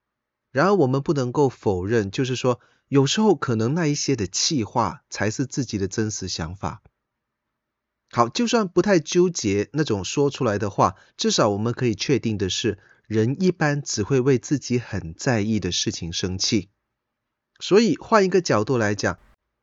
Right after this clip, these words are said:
透过了解一个人对某件事情的气愤程度，大致上我们就可以知道他对这件事的在意程度有多少。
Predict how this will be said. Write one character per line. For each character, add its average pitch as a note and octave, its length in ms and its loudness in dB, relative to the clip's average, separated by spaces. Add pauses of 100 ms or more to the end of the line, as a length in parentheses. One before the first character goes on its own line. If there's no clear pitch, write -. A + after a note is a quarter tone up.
(120)
透 A#3 220 2
过 A3 160 6
了 C#3+ 260 2
解 B2+ 200 2
一 D3+ 140 -4
个 F#3 140 6
人 A#2+ 220 6
对 F3 180 4
某 G#2+ 300 0
件 - 180 2
事 D#3+ 200 2
情 A2+ 140 -2
的 G#2 120 0
气 - 280 0
愤 A#2+ 280 -2
程 F#2+ 340 -4
度， A2 280 0 (320)
大 B2+ 180 2
致 B2+ 160 0
上 A2+ 280 0
我 F#2 100 -2
们 G2 120 -2
就 B2 140 -2
可 A2 140 -2
以 F#2+ 80 0
知 - 180 -6
道 G2 220 0
他 A#2+ 280 -2
对 A#2 200 0
这 B2 100 -4
件 A2 220 0
事 A#2+ 160 -4
的 F#2+ 100 -2
在 C3+ 300 2
意 A#2+ 240 0
程 F#2 280 -6
度 A2 160 0
有 F2 140 -4
多 G2+ 240 -2
少。 F#2 320 -4